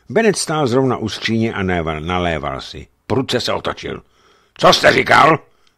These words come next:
Naježil se. Lockhart se rozhodl. "Říkal jsem," opakoval zřetelněji,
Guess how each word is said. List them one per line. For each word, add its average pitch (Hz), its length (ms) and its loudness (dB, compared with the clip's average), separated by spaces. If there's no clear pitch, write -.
Naježil 76 540 -6
se. - 220 -12
Lockhart 92 440 -4
se 110 120 2
rozhodl. 73 360 -4
"Říkal 90 480 2
jsem," 90 460 -2
opakoval 78 480 -10
zřetelněji, 80 600 -6